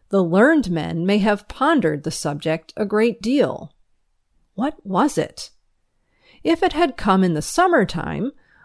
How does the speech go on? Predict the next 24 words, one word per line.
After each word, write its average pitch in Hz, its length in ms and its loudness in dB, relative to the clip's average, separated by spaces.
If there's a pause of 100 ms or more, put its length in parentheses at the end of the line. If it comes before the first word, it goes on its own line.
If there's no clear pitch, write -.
(200)
one 349 240 -2
should 202 240 0
say 156 400 -2
that 240 320 -4
the 339 80 2
heat 339 440 -2
had 170 260 -2
them 156 200 -4
down. 123 440 -6 (1040)
If 320 220 0
it 226 80 4
had 180 240 0
come 165 240 -2
in 156 100 -2
the 156 100 -2
winter 262 440 2
time, 170 460 -6 (680)
one 330 300 0
could 302 220 -2
blame 175 280 0
it 202 100 0
on 147 140 -2
the 165 80 -4
cold. 156 640 0